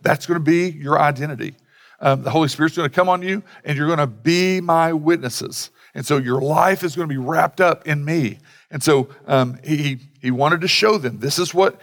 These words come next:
is, it's gonna be like. And it's gonna start out very, very small, expressed through the very life and mission of the church in its earliest and smallest stages, that one day could grow and expand and permeate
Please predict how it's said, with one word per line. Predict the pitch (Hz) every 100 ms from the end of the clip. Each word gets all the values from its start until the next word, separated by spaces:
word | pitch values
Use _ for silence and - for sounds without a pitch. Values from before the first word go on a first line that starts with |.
| - _ _
is, | - 160 156
it's | 160
gonna | 175 175
be | 185
like. | 160 135
And | 139
it's | 131
gonna | 170
start | 160 - 196
out | 185 139
very, | 123 151 175 208
very | 208 220 220
small, | - 156 113 110 117 139 _ _ -
expressed | - 131 - 156 175 -
through | 180 156
the | 135
very | 120 147 147
life | 139 131 147 180
and | 180 160
mission | 165 175
of | 156
the | 127
church | - 170 127 - - - _
in | 147
its | 147 127 -
earliest | 160 180 202 208 208 -
and | 151
smallest | - - 175 175 180 -
stages, | 190 185 135 117 - - _ _ _ _ _
that | 151 151
one | 147 180 202
day | 175 139
could | 131 131 113
grow | 127 147 156 170 202 165 _
and | 139 139
expand | 139 - - 185 185 135 113 113 110 _ _
and | - 135 -
permeate | - 220 220 143 107 117